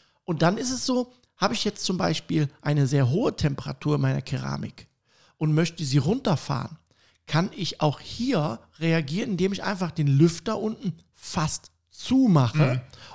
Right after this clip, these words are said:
Speaker 1: oben fast zu und dann warte. Dann wird die Raumtemperatur deutlich weniger, aber die Keramik, die ist noch heiß. Aber auch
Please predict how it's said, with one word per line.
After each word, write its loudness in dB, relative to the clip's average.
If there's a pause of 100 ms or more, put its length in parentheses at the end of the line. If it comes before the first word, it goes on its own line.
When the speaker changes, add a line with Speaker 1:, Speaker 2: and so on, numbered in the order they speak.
Speaker 1:
oben 8
fast -4
zu 2 (360)
und -6
dann 2
warte. 0 (420)
Dann 2
wird -2
die 4
Raumtemperatur 2 (360)
deutlich 2 (320)
weniger, 4 (260)
aber 4
die 0
Keramik, 0 (460)
die -10
ist -2
noch 0
heiß. -6 (300)
Aber 0
auch -2